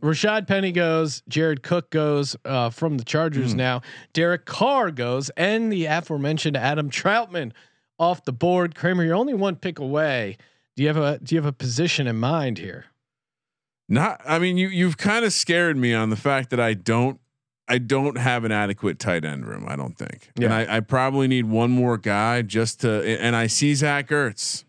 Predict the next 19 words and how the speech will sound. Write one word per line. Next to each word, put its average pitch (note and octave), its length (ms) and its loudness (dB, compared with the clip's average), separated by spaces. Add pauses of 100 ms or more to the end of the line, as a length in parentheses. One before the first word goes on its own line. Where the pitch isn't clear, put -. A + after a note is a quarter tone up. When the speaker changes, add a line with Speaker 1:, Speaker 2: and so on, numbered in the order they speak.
(120)
Speaker 1:
Austin G#3 440 0
Hooper, A3 380 2
though, G#2 180 -4
you, C#3 340 0
you E3 160 0
have F#3+ 280 0
Baker. F3+ 400 0
Why D#3 160 -2
not F3+ 200 -2
get E3+ 200 -6
the, C#3+ 260 -2
why C#3 220 -4
not D#3+ 160 -2
get D#3 160 -2
the B2+ 100 -2
Hooper C#3+ 260 0
stack - 440 -2
as F2+ 120 -10
well? G#2+ 260 -4